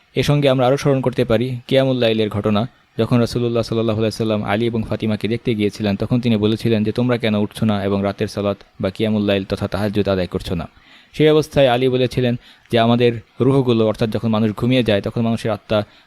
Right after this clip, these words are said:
মানুষের রুহ তো আল্লাহর নিয়ন্ত্রণে থাকে। তিনি যদি চাইতেন তাহলে আমাদেরকে উঠিয়ে দিতেন, আমরা সেটা আদায় করতাম।"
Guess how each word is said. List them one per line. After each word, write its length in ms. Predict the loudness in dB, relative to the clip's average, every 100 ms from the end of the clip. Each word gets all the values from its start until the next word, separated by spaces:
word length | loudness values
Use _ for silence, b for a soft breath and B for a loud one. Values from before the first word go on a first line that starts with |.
| -6
মানুষের 300 | -4 0 2
রুহ 160 | 2 2
তো 140 | 2
আল্লাহর 280 | 2 2 2
নিয়ন্ত্রণে 360 | 2 0 -2
থাকে। 280 | -4 -4 -6 -6
তিনি 140 | -2 0
যদি 160 | 2
চাইতেন 340 | 2 0 2 -2
তাহলে 220 | -2 -2
আমাদেরকে 380 | -2 -2 -4 -4
উঠিয়ে 240 | -2 -2
দিতেন, 300 | -2 0 0
আমরা 160 | 0 -2
সেটা 200 | -2 -2
আদায় 160 | -2
করতাম।" 380 | -4 -6 -8 -12